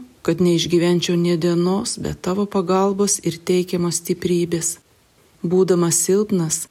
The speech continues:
aš išlieju visą savo sielvartą, savo ašaras, savo gailestį ir savo abejonės tau.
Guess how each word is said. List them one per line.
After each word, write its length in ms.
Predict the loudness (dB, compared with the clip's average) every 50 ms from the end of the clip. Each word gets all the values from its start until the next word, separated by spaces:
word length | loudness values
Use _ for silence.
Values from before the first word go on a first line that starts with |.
| _ _ _ _ _ _ _ _ _
aš 220 | -2 0 2 2 0
išlieju 580 | 0 0 2 2 4 6 6 6 6 4 4 2 -2
visą 400 | -2 0 2 2 2 2 0 0
savo 360 | 0 0 0 0 0 2 2
sielvartą, 880 | 0 0 -2 -2 0 0 0 2 2 2 0 0 0 -2 -4 -4 -4 -4 -4 -6
savo 460 | -4 -4 -2 -2 -4 -4 -4 -6 -4 -2
ašaras, 640 | -2 0 0 0 0 -2 -4 -4 -4 -4 -6 -6 -6 -4
savo 380 | -2 -2 -2 -2 -2 -4 -4 -4
gailestį 800 | -2 0 2 4 4 4 4 2 0 0 -2 -4 -4 -6 -6 -6 -8 -12 _ _ _ _ _ _ _ _ _ -2
ir 140 | 0 0 0
savo 380 | 0 2 2 2 4 4 2 2
abejonės 680 | 2 2 2 2 2 2 2 2 0 0 0 -2 -2 -4
tau. 340 | -4 -4 -2 -2 -2 -4